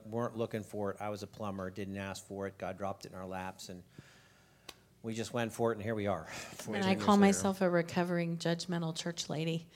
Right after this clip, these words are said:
Speaker 2: So if you told me I'd be out there doing this, and, and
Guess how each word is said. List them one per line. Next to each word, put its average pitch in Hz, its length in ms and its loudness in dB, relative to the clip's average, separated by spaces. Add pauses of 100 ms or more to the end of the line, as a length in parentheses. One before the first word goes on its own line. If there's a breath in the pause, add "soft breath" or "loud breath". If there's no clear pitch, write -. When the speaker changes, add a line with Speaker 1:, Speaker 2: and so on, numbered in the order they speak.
(340 loud breath)
Speaker 2:
So 175 340 4
if 185 220 2
you 233 140 10
told 220 260 10
me 208 140 8
I'd 196 160 8
be 202 100 6
out 180 180 6
there 185 140 6
doing 180 300 2
this, 175 260 0
and, 190 400 0
and 190 340 -2